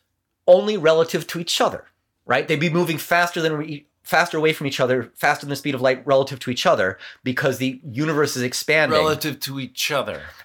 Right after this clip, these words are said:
Speaker 1: And because the universe itself is expanding, it doesn't violate the going faster than the speed of light.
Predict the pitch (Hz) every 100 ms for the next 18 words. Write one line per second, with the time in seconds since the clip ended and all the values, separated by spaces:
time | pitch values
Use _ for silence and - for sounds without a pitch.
0 | 143 143 139 - 165 151 143 151 175 156
1 | - - - 202 196 151 127 - 165 170
2 | 127 90 110 - _ 127 175 147 143 101
3 | 139 143 131 123 123 127 117 113 127 123
4 | - 127 120 110 117 - 117 110 113 -